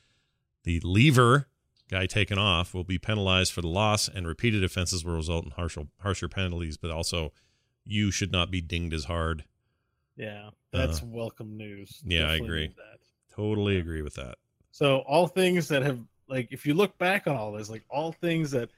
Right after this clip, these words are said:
Speaker 2: if you've logged in on Reddit on any given week, have made front page, have been griped about, all very prescient topics that speak to people, and who knows where they're gonna land, whether, whether it be a success or not.
Speaker 1: Mm-hmm.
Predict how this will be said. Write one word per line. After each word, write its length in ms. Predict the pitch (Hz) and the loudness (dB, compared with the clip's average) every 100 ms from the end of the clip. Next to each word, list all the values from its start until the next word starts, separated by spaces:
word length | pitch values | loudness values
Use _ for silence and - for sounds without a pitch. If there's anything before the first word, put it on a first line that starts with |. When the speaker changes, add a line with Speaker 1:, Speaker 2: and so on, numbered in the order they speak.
| _ _ _ _ _ - | _ _ _ _ _ -12
Speaker 2:
if 180 | 127 - | -10 -4
you've 120 | 143 | 0
logged 320 | 139 139 143 | 2 2 2
in 120 | 143 147 | 2 2
on 200 | 135 131 | 2 6
Reddit 340 | 131 131 127 - 131 | 6 8 4 0 -8
on 100 | 120 | -4
any 200 | 120 127 | -2 0
given 340 | 131 135 135 | 0 0 0
week, 460 | 135 127 120 - _ _ _ _ _ _ _ _ _ | 2 0 -2 -14 _ _ _ _ _ _ _ _ _
have 300 | - 127 113 113 | -8 -6 -6 -4
made 300 | 120 120 113 | -2 0 -2
front 260 | - 123 - | -6 -10 -10
page, 480 | 113 107 104 104 - - 117 | -10 -8 -10 -12 -20 -16 -12
have 160 | 107 | -10
been 220 | 110 107 | -10 -12
griped 340 | 104 101 101 - | -12 -14 -14 -18
about, 320 | 95 90 92 _ | -20 -20 -20 _
all 500 | 117 120 123 120 123 _ _ _ 120 | -6 -2 0 -2 -6 _ _ _ -14
very 520 | 127 127 131 131 120 _ | -6 2 4 4 2 _
prescient 800 | - 147 143 - 147 127 113 - _ _ _ _ _ _ - | 0 2 2 2 0 0 -4 -16 _ _ _ _ _ _ -14
topics 680 | - - 156 139 135 117 - | -4 4 4 6 2 0 -4
that 120 | 120 | -12
speak 300 | - - 143 | -10 -4 -4
to 60 | - | -4
people, 280 | 123 - 120 | -8 -6 -4
and 80 | 151 | 0
who 120 | 220 | 4
knows 320 | 196 185 143 | 6 6 6
where 120 | 143 | 2
they're 120 | 139 | 2
gonna 160 | 127 123 | 0 0
land, 380 | 117 117 120 117 | -2 -4 -4 -4
whether, 160 | 117 117 | -4 -4
whether 300 | 117 120 117 | -6 -6 -6
it 80 | |
be 160 | 110 117 | -8 -8
a 40 | |
success 480 | - 101 - 104 - | -10 -14 -14 -14 -12
or 60 | 135 | -6
not. 300 | 147 160 - | -2 -2 -4
Speaker 1:
Mm-hmm. 320 | 95 92 90 | -8 -6 -8